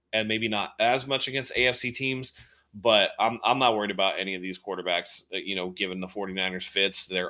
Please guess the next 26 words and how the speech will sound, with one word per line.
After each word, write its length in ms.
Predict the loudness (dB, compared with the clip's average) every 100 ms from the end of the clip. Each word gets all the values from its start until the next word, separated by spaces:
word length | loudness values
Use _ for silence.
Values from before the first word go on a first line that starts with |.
| 2
offense, 580 | 2 0 -2 -2 -6 -6
uh, 100 | -8
you 140 | -4 -4
know, 80 |
given 240 | -2 -6 -4
our 80 | -6
defense 500 | -8 -8 -4 -4 -2
fits. 480 | 0 0 0 -4 -12 -20 -2
And 100 | 0
in 80 | 2
terms 240 | 0 0
of 40 | 0
their 120 | 0
defenses, 800 | -2 -4 -2 -2 0 -2 -2 -4 -2
I 80 |
don't 120 | -2 -2
think 200 | -4 -2
any 140 | -2
of 100 | -2
them 100 | -2
have 180 | 0 0
anything 280 | -4 -8 -12
for 80 |
the 60 | -8
forty-niners 540 | -4 -2 0 2 0
either. 220 | -2 -6